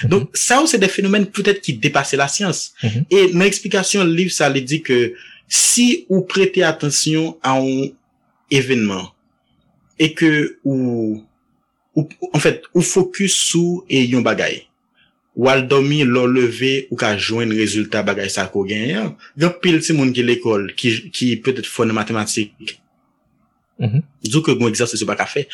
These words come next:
yo tèlman fokis sou egzèsis la, y al dòmi, kon yo leve bon mye jwenn rezilta egzèsis lan,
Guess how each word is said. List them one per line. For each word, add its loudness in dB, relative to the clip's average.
yo 0
tèlman 0
fokis -4
sou -2
egzèsis -6
la, 2
y 2
al 2
dòmi, 2
kon 0
yo 2
leve 0
bon 0
mye 2
jwenn -2
rezilta -2
egzèsis -4
lan, 2